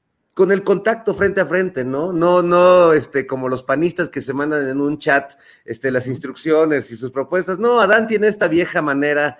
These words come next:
eh, que la verdad deberíamos recuperar un poco de, de, del contacto directo, ¿no? De, de la charla,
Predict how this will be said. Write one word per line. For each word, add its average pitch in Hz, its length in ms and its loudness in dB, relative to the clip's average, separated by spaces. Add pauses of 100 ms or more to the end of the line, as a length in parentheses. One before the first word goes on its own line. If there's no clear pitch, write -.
(300)
eh, 123 600 -2 (340)
que 151 140 0
la 151 120 4
verdad 165 240 2
deberíamos 175 420 2
recuperar 151 420 0
un 151 140 -2
poco 143 320 -4
de, 120 220 -4
de, 117 300 -4
del 120 480 -6
contacto 127 520 -4
directo, 120 480 -2
¿no? 139 220 -2
De, 135 200 2
de 113 200 -2
la 110 240 -4
charla, 147 560 0